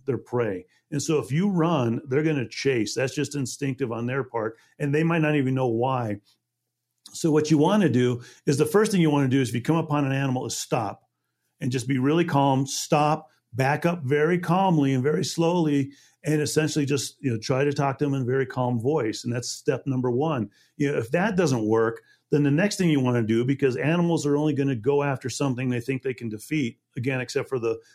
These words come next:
the protecting their cubs part, but they're gonna go after what they think they can defeat.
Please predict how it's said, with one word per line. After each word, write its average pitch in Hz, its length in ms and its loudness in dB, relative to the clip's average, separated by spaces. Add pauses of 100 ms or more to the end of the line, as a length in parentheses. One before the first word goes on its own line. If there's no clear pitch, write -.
(140)
the 101 80 -2
protecting 135 440 -4
their 110 100 -4
cubs 156 300 -2
part, 110 320 -6
but - 160 -8
they're 147 120 -2
gonna 143 140 0
go 139 140 0
after 143 260 -4
what 143 220 -4
they 147 120 -6
think 143 200 -6
they 139 120 -10
can 123 140 -12
defeat. 175 460 -6